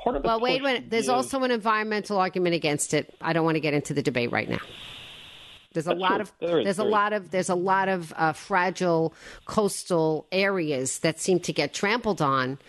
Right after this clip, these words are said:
Speaker 2: with multifamily, and, and there's a lot of, um, there are a lot of conservation departments and flood and erosion control boards that are no longer really allowed to weigh in the way they should because of eight thirty G. So I,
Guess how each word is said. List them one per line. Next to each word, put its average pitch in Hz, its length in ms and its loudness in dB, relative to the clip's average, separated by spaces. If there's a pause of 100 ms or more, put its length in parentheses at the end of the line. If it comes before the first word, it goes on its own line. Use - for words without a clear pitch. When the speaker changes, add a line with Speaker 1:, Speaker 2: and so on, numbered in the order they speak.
(320)
Speaker 2:
with 156 180 -2
multifamily, 175 1120 0
and, 139 200 0
and 143 200 -2
there's 151 200 2
a 147 60 -2
lot 156 380 0
of, 156 320 -6 (640)
um, 131 380 0 (320)
there 160 200 -2
are 160 40 2
a 165 40 2
lot 170 200 2
of 165 100 -6
conservation 180 640 0
departments 165 760 0
and 143 380 2
flood 165 240 0
and 156 100 0
erosion 165 420 2
control 160 420 0
boards 156 460 0
that 151 180 2
are 151 80 0
no 165 220 2
longer 156 360 2
really 175 380 2
allowed 151 360 0
to 170 100 -6
weigh 151 280 2
in 151 120 4
the 151 80 2
way 156 160 4
they 139 180 2
should 170 500 -2 (280)
because 156 340 0
of 135 100 -2
eight 131 180 0
thirty 123 280 0
G. 92 300 0 (140)
So 143 320 0
I, 170 200 0